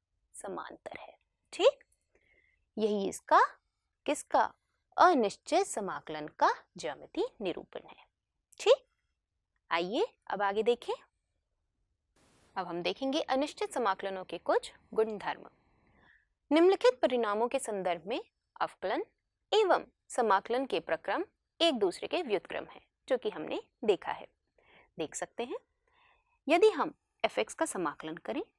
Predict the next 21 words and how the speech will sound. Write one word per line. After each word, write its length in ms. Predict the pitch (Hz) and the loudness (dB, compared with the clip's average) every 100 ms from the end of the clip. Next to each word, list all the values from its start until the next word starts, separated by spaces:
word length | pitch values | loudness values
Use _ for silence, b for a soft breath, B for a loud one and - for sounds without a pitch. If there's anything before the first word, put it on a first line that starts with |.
| _ _ _ _ | _ _ _ _
और 120 | 415 | 2
उसके 280 | 427 427 466 | 2 0 2
बाद 200 | 302 294 | 4 4
उसका 300 | 262 - 277 415 - _ | 0 0 2 2 -2 _
अवकलज 400 | - 240 359 - | -2 -2 -4 -6
प्राप्त 280 | - 147 - | -6 -8 -8
करें 220 | - 214 370 _ - | -8 -8 -8 _ -14
तो 60 | |
हमें 220 | 196 147 139 | -12 -12 -10
क्या 180 | 160 | -10
मिलेगा? 440 | 151 160 170 - 381 - | -8 -6 -8 -6 -8 -8
हमें 180 | - 143 | -12 -12
फलन 280 | - - 294 - - | -8 -6 -6 -6 -14
एफ़ 140 | - - | -12 -12
एक्स 160 | - | -8
ही 100 | - 453 - | -4 -4 -2
प्राप्त 280 | - - - | -6 -6 -18
होगा। 180 | - - _ _ _ _ _ _ _ | -16 -16 _ _ _ _ _ _ _
और 240 | 170 151 320 _ _ _ b b - | -4 -4 -6 _ _ _ b b 0
यदि 220 | 370 392 | 2 2
हम 180 | 440 | 2